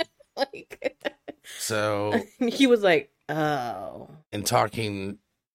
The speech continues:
Speaker 2: then I was downstairs and we were like, "Hey, look at the arcade machine we built." You know, 'cause Gabby and I built that, a little retro arcade thing that I'm gonna use to help my arcade channel.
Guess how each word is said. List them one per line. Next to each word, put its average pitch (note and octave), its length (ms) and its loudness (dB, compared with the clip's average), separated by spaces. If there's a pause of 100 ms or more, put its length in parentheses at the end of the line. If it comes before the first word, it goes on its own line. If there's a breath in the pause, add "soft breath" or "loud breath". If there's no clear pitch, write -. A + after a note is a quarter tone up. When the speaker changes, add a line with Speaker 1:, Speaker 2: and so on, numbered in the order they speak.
(160)
Speaker 2:
then A#2+ 200 4
I A#2 40 4
was A2 140 0
downstairs G#2 720 0
and F#2 240 -6
we F#2 80 -2
were F#2+ 80 -2
like, F#2 160 -2
"Hey, C#3 180 -2
look C#3+ 160 -2
at D3 60 -6
the C#3+ 100 -6
arcade D#3 340 -4
machine C3+ 280 -4
we A#2+ 100 -4
built." G2+ 360 -6 (260)
You G2+ 120 -8
know, F#2 220 -4
'cause F2+ 240 -10
Gabby F#2+ 260 0
and F#2 100 -2
I F#2 120 0
built F2+ 380 -6
that, F2 280 0 (540)
a F#2+ 80 -4
little F#2 320 -4
retro F#2+ 340 0
arcade F2+ 420 -2
thing F#2 160 -2
that F2 60 -4
I'm F2 80 -4
gonna F2 160 -4
use F2 280 -8
to F2+ 120 -2
help - 180 -4
my E2 100 -4
arcade F2 340 -2
channel. - 380 -10